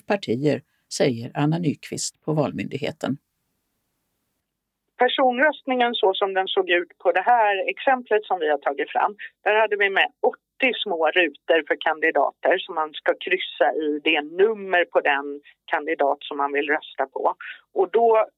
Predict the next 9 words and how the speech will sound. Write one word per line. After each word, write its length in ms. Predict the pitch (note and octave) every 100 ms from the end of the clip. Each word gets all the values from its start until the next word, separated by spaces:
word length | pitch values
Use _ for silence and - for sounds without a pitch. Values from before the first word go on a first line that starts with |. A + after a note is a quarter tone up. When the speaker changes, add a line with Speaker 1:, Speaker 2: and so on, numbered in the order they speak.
| -
Speaker 2:
bygger 300 | A#3+ A#3 G#3+
ju 120 | G#3+
det 200 | G3+ D#3 -
på 160 | - D#3
att 240 | - -
det 140 | - E3
finns 280 | E3+ D#3 -
information. 1040 | D#3+ D3+ D#3 E3+ D#3+ - B3+ - F3+ A3 - - _
Både 520 | F3+ D#3 D#3 D#3 B3